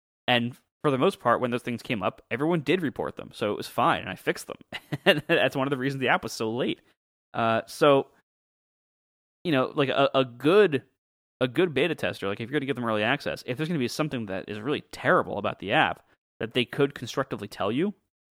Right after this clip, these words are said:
and, and they, that they feel comfortable constructively telling you, you really hope they do, and they usually do. So I was pretty sh-, I was pretty confident that, like,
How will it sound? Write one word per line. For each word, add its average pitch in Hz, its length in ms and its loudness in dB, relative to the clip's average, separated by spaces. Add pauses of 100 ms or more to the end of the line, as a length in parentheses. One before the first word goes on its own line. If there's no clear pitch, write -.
(360)
and, 117 140 -4
and 117 180 -2
they, 110 300 -6
that 117 140 -8
they 113 120 -2
feel 110 160 -4
comfortable 135 380 -6
constructively 160 400 -8
telling 185 280 -2
you, 202 180 -4 (840)
you 135 100 0
really 156 160 4
hope 156 200 2
they 110 140 0
do, 156 240 -2
and 135 120 -6
they 175 60 -4
usually 202 300 -6
do. 220 180 -6 (520)
So 147 340 4 (480)
I 247 80 10
was 247 120 4
pretty 202 280 -4
sh-, - 120 -10
I 202 80 4
was 196 120 0
pretty 160 200 -2
confident 127 460 -2
that, 87 140 0
like, 104 240 0